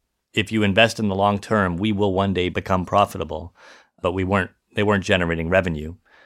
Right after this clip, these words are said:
And then others have kind of taken on the same or similar type of approach. I think of Uber and then ultimately perhaps to its <laughs> downfall, WeWork.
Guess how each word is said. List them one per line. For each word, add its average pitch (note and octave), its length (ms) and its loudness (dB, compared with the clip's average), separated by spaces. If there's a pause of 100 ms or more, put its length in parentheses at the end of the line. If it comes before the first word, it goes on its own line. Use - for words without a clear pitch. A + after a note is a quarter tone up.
(140)
And G2 160 0
then F#2+ 140 2
others G#2 400 4
have F2+ 160 -8
kind F2+ 220 -4
of E2 140 -8
taken G2+ 320 -2
on F#2+ 180 2
the F2 80 -2
same F#2 500 -4
or F2+ 120 -4
similar F#2+ 400 -2
type F2+ 240 -4
of E2 100 -4
approach. - 600 -4 (300)
I F#2 60 -8
think F#2 160 -4
of F2+ 100 -2
Uber F2+ 500 -2 (160)
and F2+ 160 -4
then F2 300 -4 (340)
ultimately F#2 400 -4
perhaps F#2 360 -4
to F#2+ 120 -8
its F2+ 120 -8
<laughs> - 80 -10
downfall, G2 420 0
WeWork. F#2+ 440 0